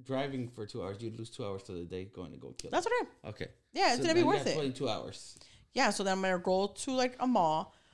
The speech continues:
Speaker 2: right? I don't know. I'll probably be, like, all, like, tristona, you know, and I'll be like, "Oh, I wanna, you know, I'm gonna reminisce for my last day." So I'll probably go to,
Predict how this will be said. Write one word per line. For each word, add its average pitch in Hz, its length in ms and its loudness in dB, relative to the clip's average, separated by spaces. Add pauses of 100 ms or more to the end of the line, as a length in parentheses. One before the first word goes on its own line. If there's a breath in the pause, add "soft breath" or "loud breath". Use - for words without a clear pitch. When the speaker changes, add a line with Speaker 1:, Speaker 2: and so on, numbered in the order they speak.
(160 soft breath)
Speaker 2:
right? 196 320 2
I 247 80 4
don't 262 100 2
know. 208 120 4
I'll 202 140 6
probably 220 380 2
be, 196 300 -4
like, 170 420 0
all, 156 680 2 (400)
like, 151 300 -4
tristona, 151 680 -4
you 156 100 -4
know, 160 120 -2
and 165 100 -2
I'll 151 120 -2
be 151 80 -6
like, - 240 -8
"Oh, 262 260 -8
I 262 40 -6
wanna, 254 260 -8
you 247 100 -4
know, 240 80 -6
I'm 233 60 -6
gonna 240 180 -6
reminisce 214 720 -6
for 208 100 -10
my 190 100 -6
last 185 300 -4
day." 175 360 -4
So 202 140 -8
I'll 185 60 -2
probably 190 200 -2
go 190 160 0
to, 185 160 0